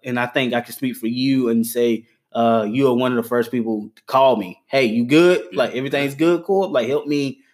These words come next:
Speaker 1: understand," you know what I'm
Speaker 2: Yeah.
Speaker 1: saying? A lot of what, what I'm saying and things of that sort. So I think it's that fully man, fully God syndrome. Okay, like,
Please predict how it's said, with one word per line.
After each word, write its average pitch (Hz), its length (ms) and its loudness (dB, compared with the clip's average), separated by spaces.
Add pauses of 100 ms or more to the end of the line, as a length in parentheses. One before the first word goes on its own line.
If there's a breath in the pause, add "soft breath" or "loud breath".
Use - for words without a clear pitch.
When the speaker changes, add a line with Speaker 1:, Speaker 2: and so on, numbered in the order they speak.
(160 soft breath)
Speaker 1:
understand," 127 920 -2
you 135 160 2
know 147 60 4
what 143 80 2
I'm 131 40 0
Speaker 2:
Yeah. 127 60 -6
Speaker 1:
saying? 123 180 -2
A 113 60 0
lot 123 240 2
of 123 60 0
what, 120 280 -4
what 127 160 -2
I'm 113 140 -2
saying 139 440 -2
and 101 140 -4 (420)
things 139 240 0
of 113 140 -2
that 139 220 0
sort. 123 340 -2
So 123 140 0
I 131 60 -2
think 160 280 -2
it's 139 160 -2
that 110 320 -4 (480)
fully 160 300 4
man, 147 260 4
fully 135 260 -2
God 127 460 2 (160)
syndrome. 120 560 -2
Okay, 135 420 0
like, 101 280 -4